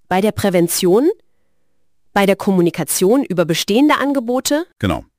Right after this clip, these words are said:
Speaker 2: Also, falls Sie jetzt neugierig geworden sind und vielleicht mehr wissen wollen,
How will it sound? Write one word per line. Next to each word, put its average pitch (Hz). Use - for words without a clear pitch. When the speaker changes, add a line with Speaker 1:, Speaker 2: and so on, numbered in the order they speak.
Speaker 2:
Also, 82
falls 117
Sie 123
jetzt 107
neugierig 143
geworden 110
sind 92
und 87
vielleicht -
mehr 90
wissen 120
wollen, 65